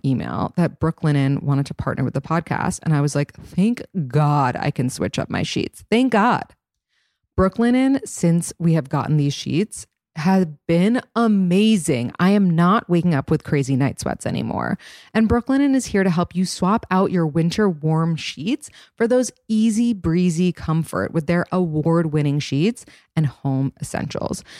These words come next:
Brooklinen was founded by husband and wife duo Rich and Vicky in two thousand fourteen. Their mission is to provide their customers with hotel quality luxury bedding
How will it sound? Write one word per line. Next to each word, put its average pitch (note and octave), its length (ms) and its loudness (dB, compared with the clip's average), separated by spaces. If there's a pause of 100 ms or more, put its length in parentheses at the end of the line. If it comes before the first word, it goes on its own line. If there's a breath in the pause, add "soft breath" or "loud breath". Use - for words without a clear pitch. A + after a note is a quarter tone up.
(140 loud breath)
Brooklinen C4 360 2
was C4 180 0
founded E3 440 2
by C3 140 -2
husband D#3+ 380 -2
and A3+ 80 2
wife G#3 240 0
duo D3+ 380 2
Rich D3 360 -2
and G#3 180 2
Vicky C3+ 380 -2
in C#3 220 0
two - 160 -4
thousand C3+ 380 -2
fourteen. - 540 -6 (260 loud breath)
Their F#3+ 120 2
mission F#3 380 2
is G#3+ 140 0
to F#3 80 -2
provide D3+ 340 0
their F#3 100 2
customers C#3 500 -2
with C3+ 140 -4
hotel F3 640 0
quality C#3 500 -2 (260 soft breath)
luxury D#3+ 520 0
bedding D3 420 0